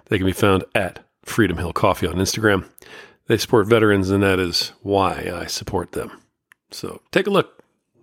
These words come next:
Give 'em a shout. Look 'em up. Get, get some, uh, some coffee. Enjoy it. And when you do, let me know. Shoot me a message. Say, "Hey, man, I tried this. It's beautiful." Can't wait to hear from you guys. Let's do one more of those.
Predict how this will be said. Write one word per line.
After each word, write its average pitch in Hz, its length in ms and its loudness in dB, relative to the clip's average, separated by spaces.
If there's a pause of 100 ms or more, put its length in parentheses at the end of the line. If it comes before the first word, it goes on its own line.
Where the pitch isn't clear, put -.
(160)
Give 160 80 -2
'em 120 40 -4
a - 20 0
shout. 107 340 2 (640)
Look - 120 -4
'em 107 80 2
up. 117 180 4
Get, 113 200 0 (220)
get - 220 -2
some, 104 300 0
uh, 95 180 0 (440)
some - 160 -10
coffee. 135 480 2 (360)
Enjoy 110 360 4
it. - 180 -2 (640)
And 113 120 2
when 117 80 4
you 127 60 2
do, 156 140 4
let 165 120 4
me 156 60 4
know. 170 240 2 (320)
Shoot - 160 -4
me 139 60 -4
a - 20 0
message. 139 320 -2
Say, 98 140 2
"Hey, 117 140 4
man, 110 160 2
I 101 40 2
tried 127 280 0
this. 85 180 -8
It's - 120 -18 (140)
beautiful." - 520 -2 (800)
Can't 98 160 0
wait 95 100 0
to 104 80 0
hear 92 60 2
from - 140 -6
you 90 60 -4
guys. 92 320 -8
Let's 104 80 -10
do 107 140 -4
one 101 160 -6
more 104 200 -2
of 98 60 -4
those. 117 420 -2